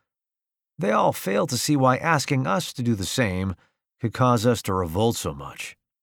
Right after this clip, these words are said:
I've personally grown disgusted with each and every one of the high society princesses that the collective has tried to stick me with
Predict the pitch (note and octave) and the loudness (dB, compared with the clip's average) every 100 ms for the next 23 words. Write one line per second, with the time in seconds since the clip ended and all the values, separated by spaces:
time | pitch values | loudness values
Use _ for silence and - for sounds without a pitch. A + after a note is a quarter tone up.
0 | _ _ _ _ _ _ _ _ G#2 F#2 | _ _ _ _ _ _ _ _ -4 -4
1 | E2 - G#2 - G2+ G2 F#2 G2 G2 E2 | -2 -2 0 0 -2 -2 0 0 0 -2
2 | - - B2 G#2+ G#2 F2+ F2+ C3+ A#2+ - | -2 0 0 0 -2 -4 -4 -4 -6 -4
3 | G2+ F2+ G2 A#2+ G#2+ G#2 F2+ E2 F#2+ F#2+ | -4 -2 0 2 2 0 0 0 0 -2
4 | F#2 - G2+ G2 G2 - A2 F#2+ E2+ D2+ | -4 -2 -2 0 -4 -2 -2 -2 -4 -6
5 | A#2+ G#2+ A2+ G#2+ - - A2+ D3 C3 C3 | -6 -2 -2 -2 -4 -4 0 0 0 -2
6 | A2+ G2 - A#2 F2 - F3+ D3+ G#2+ D#2+ | -2 -2 0 0 -2 -8 -6 -4 -2 -2
7 | F#2+ - | -4 -6